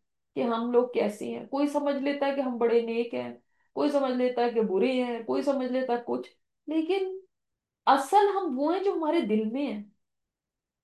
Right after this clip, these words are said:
मुनाफिकीन को भी उस वक्त मुसलमानों की तरह क्यों treat किया जाता था? इसलिए कि उनके actions मुसलमानों वाले ही थे।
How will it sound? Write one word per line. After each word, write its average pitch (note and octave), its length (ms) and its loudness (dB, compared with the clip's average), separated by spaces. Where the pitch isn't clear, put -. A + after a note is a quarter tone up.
मुनाफिकीन C4 880 2
को F#4+ 140 2
भी B3+ 340 0
उस C4+ 200 -6
वक्त E4+ 280 -2
मुसलमानों C4+ 680 2
की D#4 120 0
तरह E4 240 -4
क्यों G#4 340 0
treat C4+ 320 2
किया G3+ 240 -4
जाता - 300 -12
था? - 80 -2
इसलिए E4 360 0
कि F#4+ 100 -2
उनके F4+ 200 -2
actions - 640 0
मुसलमानों C4 640 -2
वाले D#4 220 2
ही C#4 180 -2
थे। G#3 140 -14